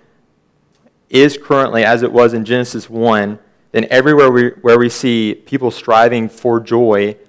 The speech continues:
or striving toward joy in the New Testament would be already complete. Because almost always when joy is mentioned in the New Testament, it is either in res-, it is in response to either joy in salvation,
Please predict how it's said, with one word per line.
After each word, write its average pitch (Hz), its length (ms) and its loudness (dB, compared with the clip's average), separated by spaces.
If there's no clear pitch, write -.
or 113 120 -4
striving 117 360 0
toward 123 380 -2
joy 120 240 2
in 107 80 -2
the 101 80 -4
New 110 220 -6
Testament 110 580 -10
would 110 320 -2
be 131 240 -2
already 117 400 0
complete. - 640 -12
Because 113 240 -2
almost 123 420 -2
always 120 500 2
when 104 200 -6
joy 123 420 0
is 117 220 -4
mentioned 110 600 -8
in 104 100 -16
the 104 60 -10
New 110 140 -6
Testament, 110 540 -4
it 113 80 0
is 107 180 -2
either 120 400 0
in 110 140 -2
res-, 104 240 -6
it 113 220 0
is 113 200 -4
in 110 120 -10
response 120 440 -6
to - 160 -8
either 107 400 0
joy 120 160 0
in 113 80 -2
salvation, 131 800 -2